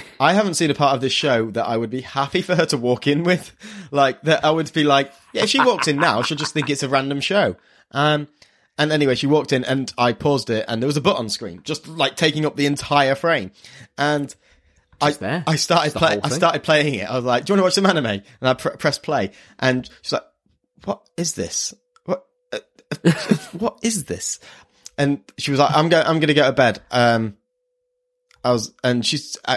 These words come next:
Speaker 2: can't remember the, how the conversation went, but it ended up like, "Well, I'm seeing boobs here." And she was like, "No, you're not." I was like, "Yeah, I am. Look." And I went back thirty seconds to the bit where the bra, uh, where, where she caught,
Speaker 1: Oh, she
Speaker 2: where she
Speaker 1: catches.
Speaker 2: catches the swimsuit.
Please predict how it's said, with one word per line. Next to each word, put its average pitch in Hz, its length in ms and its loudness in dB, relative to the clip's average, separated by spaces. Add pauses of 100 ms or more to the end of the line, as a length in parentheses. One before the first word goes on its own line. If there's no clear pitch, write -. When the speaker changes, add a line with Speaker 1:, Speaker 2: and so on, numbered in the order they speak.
Speaker 2:
can't 156 200 0
remember 151 160 -4
the, 143 140 -4
how 143 140 2
the 147 80 0
conversation 135 500 0
went, 95 240 -2 (180)
but 110 100 -4
it - 20 -4
ended 123 240 0
up 117 80 -2
like, 123 180 0
"Well, 135 160 4
I'm 143 120 0
seeing 123 280 -2
boobs 139 240 0
here." 120 180 2
And 113 100 -4
she 135 80 -8
was 120 100 -6
like, 120 220 0
"No, 156 100 -4
you're 107 140 -2
not." 67 180 -10
I - 40 -8
was 120 80 -6
like, 143 180 2
"Yeah, 185 160 4
I 160 80 2
am. 160 200 0 (160)
Look." 175 240 2 (140)
And 131 80 0
I 131 40 2
went 147 200 2
back - 360 0
thirty 143 340 0
seconds 107 500 0
to 135 120 -4
the 117 80 -2
bit 123 220 0
where 117 320 4 (200)
the 117 120 -6
bra, 117 480 0 (320)
uh, 104 380 -6 (460)
where, 139 200 0
where 135 140 4
she 135 140 -2
caught, 135 280 2
Speaker 1:
Oh, - 20 2
she 113 120 -10 (180)
Speaker 2:
where 123 120 -2
she 135 120 0
Speaker 1:
catches. 120 480 -2
Speaker 2:
catches - 0 -
the 117 100 -4
swimsuit. 110 640 0